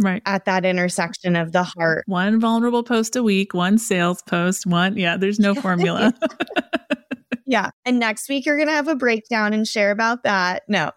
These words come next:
Speaker 1: Exactly. Then you're gonna launch something new. Yeah. <laughs>
Speaker 2: It's really important to talk about. And I'm just really grateful that you're leading these conversations. And my real question for you is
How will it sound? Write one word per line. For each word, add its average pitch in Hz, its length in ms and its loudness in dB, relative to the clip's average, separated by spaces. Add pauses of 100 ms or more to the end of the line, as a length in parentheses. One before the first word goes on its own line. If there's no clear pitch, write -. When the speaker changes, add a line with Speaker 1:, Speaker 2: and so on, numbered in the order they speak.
(120)
Speaker 1:
Exactly. 233 460 -2
Then 233 200 2
you're 240 100 0
gonna 247 140 0
launch 208 280 2
something 185 360 0
new. 175 280 0
Yeah. 240 320 2
<laughs> - 60 -10 (420)
Speaker 2:
It's 254 220 0 (120)
really 247 280 2
important 208 540 0
to 208 100 -6
talk 170 260 -8
about. 208 320 0
And 196 280 0 (240)
I'm 208 160 2
just 208 320 -2
really 220 260 2
grateful 196 560 -2
that 185 380 0
you're 180 580 0
leading 180 380 0
these 175 180 -4
conversations. 165 1200 -4
And 185 360 0 (240)
my 208 220 2 (140)
real 226 320 0
question 190 540 -2
for 196 160 -4
you 190 560 0
is 180 540 0